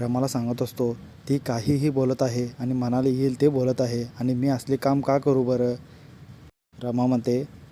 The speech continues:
"जे झालं ते झालं, आता आपण त्याला काहीही करू शकत नाही. आता जे तुम्ही केलं ते आता आपल्याला दिसतच आहेत ना. आता ती प्रेग्नंट आहे, तिचा आता सांभाळ केला पाहिजे, तिच्याकडे तुम्ही पहा आणि याच्या आधीसुद्धा तुम्ही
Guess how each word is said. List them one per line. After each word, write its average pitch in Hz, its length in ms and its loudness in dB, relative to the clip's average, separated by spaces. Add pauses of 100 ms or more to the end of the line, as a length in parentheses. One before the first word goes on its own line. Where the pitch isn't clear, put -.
(140)
"जे 127 140 4
झालं 120 340 -2
ते 139 100 6
झालं, 120 340 -2 (140)
आता - 200 -4
आपण 127 220 -2
त्याला 127 220 -2
काहीही 120 440 -2
करू 123 220 -2
शकत 120 340 -6
नाही. 117 300 -4 (520)
आता 127 200 0
जे 120 220 -2
तुम्ही 131 280 -2
केलं 123 380 2 (480)
ते 131 60 2
आता 131 200 2
आपल्याला 135 320 2
दिसतच 127 460 0
आहेत 117 300 0
ना. 127 200 0 (720)
आता 123 140 -2
ती 139 160 0
प्रेग्नंट 123 480 0
आहे, 113 260 -4 (240)
तिचा 135 260 -2
आता 131 200 -2
सांभाळ 117 340 -2
केला 120 260 2
पाहिजे, 113 400 0 (240)
तिच्याकडे 127 400 -2
तुम्ही 120 260 -2
पहा 113 360 -2 (180)
आणि 117 220 -2
याच्या 127 280 0
आधीसुद्धा 127 480 -2
तुम्ही 127 360 -2